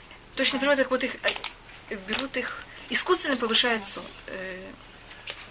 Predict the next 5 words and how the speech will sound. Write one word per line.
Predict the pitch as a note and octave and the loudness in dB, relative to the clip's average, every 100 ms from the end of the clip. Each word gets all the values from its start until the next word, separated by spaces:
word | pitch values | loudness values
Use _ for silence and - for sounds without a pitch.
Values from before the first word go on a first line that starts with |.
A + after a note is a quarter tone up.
| - - - - - - - | 0 0 -2 -14 -16 -16 -8
ихнюю, | A3 - A3 G3+ G#3 G3 F#3+ - | -4 -2 -2 -2 0 0 -2 -6
банки | G#3 C4 E4+ C#4+ C4+ | 8 10 10 6 0
повышают | G#3 G3+ - G#3+ F#3+ F#3+ | 2 4 6 6 4 -2
ее | F#3 F3+ - - | -4 -4 -8 -4
стоимость. | - - D#3+ D3 C#4+ | 0 2 0 -2 -2